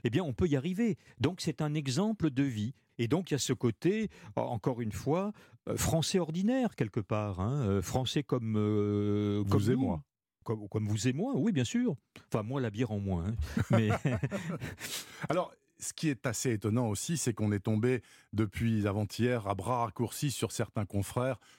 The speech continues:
Speaker 2: étrangers ou français, pour ne pas le citer, par exemple, Edwy Plenel, qui dit : « Écoutez, Chirac, c'était tout ce que vous venez de dire, Michel Fize, mais c'était aussi un homme qui a été condamné pour, euh, abus de confiance, détournement de fonds publics, prise illégale d'intérêt.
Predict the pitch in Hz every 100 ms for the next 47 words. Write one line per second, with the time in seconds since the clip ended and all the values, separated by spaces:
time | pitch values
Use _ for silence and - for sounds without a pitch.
0 | - - 120 - 131 107 139 143 113 -
1 | 131 - 196 120 117 117 110 107 - 117
2 | 135 127 92 95 98 113 104 98 110 135
3 | 165 196 147 131 135 - 139 143 - -
4 | - - - 131 135 127 - 107 104 113
5 | - - - 92 98 101 110 139 185 101
6 | 90 98 92 104 98 85 - - - -
7 | 123 156 143 127 113 107 - 160 117 113
8 | 156 139 107 98 107 - 104 95 104 101
9 | - 101 95 98 90 95 98 110 104 117
10 | 113 120 101 104 - 113 113 110 - 104
11 | 123 113 127 - 160 135 139 117 123 117
12 | 117 113 139 147